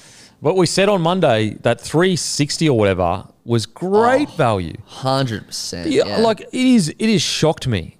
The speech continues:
Speaker 1: You go through that player versus player, the teams aren't that much worse than each other.
Speaker 2: Mm.
Speaker 1: Like, this idea that the Roosters just, like, rolling in with this, like, baby Bronco side,
Speaker 2: Mm.
Speaker 1: n-, with, no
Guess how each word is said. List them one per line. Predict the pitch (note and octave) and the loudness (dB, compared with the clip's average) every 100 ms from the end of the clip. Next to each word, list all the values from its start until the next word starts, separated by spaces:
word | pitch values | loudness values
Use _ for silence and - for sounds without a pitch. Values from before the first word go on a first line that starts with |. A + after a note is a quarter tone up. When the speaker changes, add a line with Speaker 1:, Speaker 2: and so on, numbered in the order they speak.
| _ | _
Speaker 1:
You | E3+ D3 | -4 -2
go | D#3 F#3 G#3+ | 0 2 2
through | - G3 C#3+ | 2 2 2
that | G#2 F#2 - - | 2 -2 -10 -20
player | - C#3 F3 G3+ | -4 0 2 4
versus | E3+ D#3+ - | 4 2 -2
player, | - A#2 G2+ F2 - _ _ _ _ - | -2 0 0 -2 -8 _ _ _ _ -8
the | |
teams | - - E3 E3 C#3+ | -6 0 2 2 2
aren't | C3 B2 | 0 0
that | B2+ B2 | -2 -2
much | A2+ - | -4 2
worse | A#2 - | 0 2
than | C#3+ | -4
each | B2+ | -2
other. | G2+ - A2 | -4 -4 -10
Speaker 2:
Mm. | F2 - - | -14 -10 -4
Speaker 1:
Like, | C#3+ - - - | -4 -4 -20 -2
this | F3 G3+ | 0 2
idea | F3 D3 E3+ | 0 0 0
that | D#3 | 0
the | A#2+ A#2 | -2 0
Roosters | C#3 B2+ | 0 0
just, | A#2 G#2+ | -2 -2
like, | A#2+ G2+ | -2 -4
rolling | F#2+ E2+ G2+ B2 C3 A#2+ | -6 -4 0 2 2 2
in | B2 A#2+ A#2+ - | 2 2 -2 -2
with | A2+ | -2
this, | A2+ G2 | -2 0
like, | G#2 F#2+ - _ - | -2 -2 -8 _ -8
baby | G#2 A#2 A#2+ | -2 0 0
Bronco | A2 A2 - A2+ | 0 0 0 0
side, | - G#2 F#2 G2 | 2 0 0 -4
Speaker 2:
Mm. | A#2 C3 | -4 -2
Speaker 1:
n-, | E3+ G#3+ | -2 0
with, | G3+ - | -2 -2
no | A3+ | -2